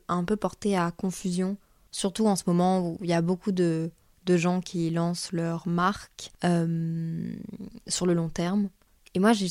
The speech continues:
vraiment besoin de vous dire quelque chose. C'est que derrière ces cafés en édition limitée, il n'y a pas d'aspect business. Pas un projet sur lequel j'ai envie de gagner de l'argent.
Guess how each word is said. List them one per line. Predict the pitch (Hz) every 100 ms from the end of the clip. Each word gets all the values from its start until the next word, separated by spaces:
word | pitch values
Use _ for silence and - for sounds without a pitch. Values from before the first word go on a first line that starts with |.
| - - -
vraiment | 170 180 202 208
besoin | 185 185 175 180 190
de | 170
vous | 165 165 160 160
dire | 156 190 -
quelque | 165 -
chose. | - 170 208 - _ _
C'est | - 180
que | 170 185 190 202 202 -
derrière | 175 180 185 202 214
ces | - - 180 170 165 165
cafés | - 180 196
en | 185
édition | 175 165 -
limitée, | 185 175 165 - 175 - _ _ _
il |
n'y | 180
a |
pas | 175 202
d'aspect | 185 175 - 175
business. | 165 160 170 185 - - _ _ -
Pas | -
un | 220 190
projet | - 175 165 180 185 196 _ _ _
sur | - 180
lequel | 175 170 185
j'ai | 180 165
envie | 165 175
de |
gagner | 170 175 175
de | 170
l'argent. | 165 165